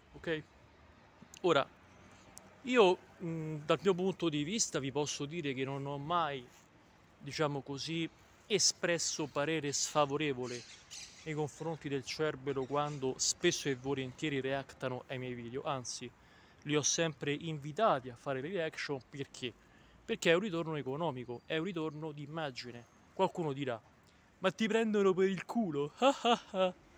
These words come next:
Ti prendono in giro, ma non li vedi? Sia Dudubbi che Flame che Marra, no? <laughs> Allora,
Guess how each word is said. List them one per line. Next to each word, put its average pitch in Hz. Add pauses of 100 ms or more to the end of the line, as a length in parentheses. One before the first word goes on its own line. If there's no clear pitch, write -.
(220)
Ti 220
prendono 214
in 202
giro, 190
ma 170
non 208
li 214
vedi? 165
Sia 196
Dudubbi 185
che 165
Flame 180
che 156
Marra, 151
no? 185
<laughs> -
Allora, 151